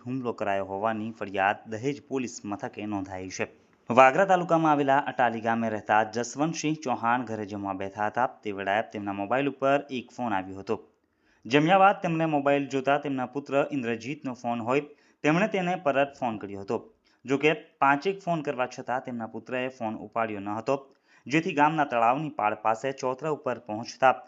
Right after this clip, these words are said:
અખોડ ગામના જીવાભાઈ દૂધવાળાએ તેમને આવીને જણાવ્યું હતું કે તળાવની પાળીની બાજુમાં આવેલા ગ્રાઉન્ડમાં કોઈ બચાવ બચાવની બૂમો પાડી રહ્યું છે,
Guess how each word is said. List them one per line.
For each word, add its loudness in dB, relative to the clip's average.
અખોડ 4
ગામના 2
જીવાભાઈ -2
દૂધવાળાએ -4
તેમને -10
આવીને -8
જણાવ્યું -12
હતું -14
કે -2
તળાવની 4
પાળીની 0
બાજુમાં 0
આવેલા -2
ગ્રાઉન્ડમાં 0
કોઈ -2
બચાવ 2
બચાવની -4
બૂમો -6
પાડી -6
રહ્યું -14
છે, -2